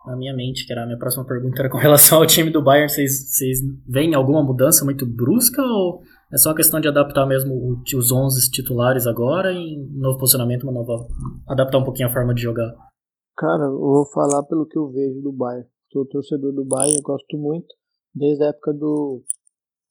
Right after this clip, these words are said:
Speaker 2: tava jogando no Schweinsteiger lá no, no Bayern, que é pouca coisa, né? Então,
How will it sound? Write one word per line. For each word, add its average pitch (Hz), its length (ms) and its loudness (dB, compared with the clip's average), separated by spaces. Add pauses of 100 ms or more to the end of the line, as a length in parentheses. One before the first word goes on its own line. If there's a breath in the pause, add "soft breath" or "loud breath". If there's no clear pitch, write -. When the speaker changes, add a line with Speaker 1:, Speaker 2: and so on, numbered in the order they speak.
(400)
Speaker 2:
tava 135 180 -2
jogando 139 260 -2
no 135 100 -12
Schweinsteiger 139 600 -6
lá 131 100 -12
no, 127 200 -16 (360)
no 131 140 -6
Bayern, 127 320 -14 (240)
que 143 100 -6
é 135 60 -4
pouca 143 320 -6
coisa, 127 340 -6
né? 127 160 -14
Então, 135 320 -14